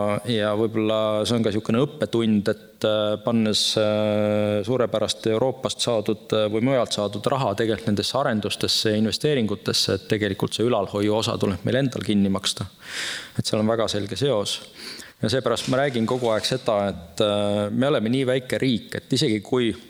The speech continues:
kui meil oleks raha, äh, nagu iga asja ise arendada ja teha, et siis tegelikult meil ei ole lihtsalt inimesi selle jaoks.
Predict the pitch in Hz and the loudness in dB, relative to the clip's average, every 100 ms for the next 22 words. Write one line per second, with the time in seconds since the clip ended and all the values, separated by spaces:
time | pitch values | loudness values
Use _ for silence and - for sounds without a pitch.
0 | - - 135 127 113 98 107 104 - - | -20 -2 2 2 2 2 0 0 0 -2
1 | 107 104 101 101 98 98 98 101 98 104 | 0 0 2 0 0 2 2 2 0 0
2 | 113 147 - 208 - 101 - - - - | 0 -2 -2 -2 0 0 0 -4 -10 -10
3 | - - - 120 110 113 - 113 113 107 | -12 -6 -4 0 0 0 0 0 2 2
4 | 117 104 98 95 98 101 120 113 92 95 | 2 2 0 0 0 2 0 2 0 0
5 | - - 117 104 98 - 104 - 107 113 | -2 0 0 0 -2 -4 -6 -2 0 2
6 | 131 104 104 123 - 92 - 113 101 101 | 2 2 0 0 -2 -2 0 2 2 0
7 | 120 104 113 110 110 - | -2 0 2 2 0 -2